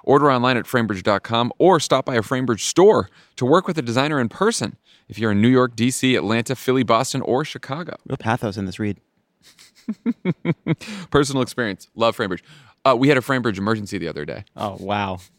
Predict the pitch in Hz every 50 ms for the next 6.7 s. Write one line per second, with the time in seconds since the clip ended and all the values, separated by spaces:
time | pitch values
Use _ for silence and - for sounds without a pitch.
0 | _ _ _ - - - - 113 107 92 95 107 113 98 101 107 117 101 101 98
1 | - 113 127 131 104 127 123 113 120 123 110 90 - _ _ _ - 123 123 123
2 | 127 85 92 107 110 104 120 127 120 123 98 90 90 85 85 82 82 78 76 87
3 | 107 101 90 69 73 90 95 73 67 65 - 92 92 85 85 - - - 90 90
4 | 90 90 92 82 95 90 92 95 98 95 95 95 90 104 104 104 104 95 107 98
5 | 101 104 101 - 92 90 85 87 87 90 _ _ - 104 95 73 113 107 127 117
6 | - - - - 113 98 - - 131 123 92 - -